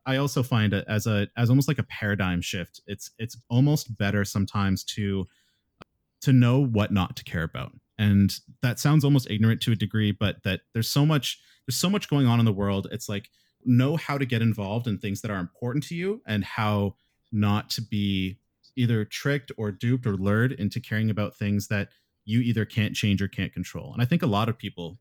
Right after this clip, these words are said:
uh, get looped into that, even in ways that don't relate to the news, is don't get frustrated and, and don't get obsessive about things that you can't change or control. Learn to accept things as they are. And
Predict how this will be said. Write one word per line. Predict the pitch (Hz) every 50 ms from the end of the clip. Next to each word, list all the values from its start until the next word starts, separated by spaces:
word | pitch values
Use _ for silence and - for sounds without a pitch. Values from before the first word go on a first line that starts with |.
| _ -
uh, | 92 87 85 85 -
get | 113 104 92
looped | 110 98 -
into | 107 92 101
that, | 101 92 98 82
even | 101 113 120 135
in | 127 123 113 107 - _ _ _ -
ways | 117 120 120
that | - 110 -
don't | 110 120 107
relate | 104 95 87 -
to | - -
the | 92
news, | 85 80 73 80 78
is | 85 90 - _ _ _ _ _ _ -
don't | 135 135 127
get | 143 120
frustrated | - - 120 117 - - 120 113 113 107
and, | 107 104 101 - -
and | 113 101
don't | - 113 117
get | 120 117
obsessive | 104 - - - 113 107 104 - 107
about | 98 90 95 92 -
things | - 104 98 98 -
that | - -
you | 92 95
can't | - - 110 95 78 -
change | - - 98 87
or | 90
control. | - 98 92 - - 95 90
Learn | 92 90 92
to | - 87
accept | - - - 98 90 _ -
things | 90 90 -
as | 87 85 -
they | - 87
are. | 85 90 92 92
And | 85 80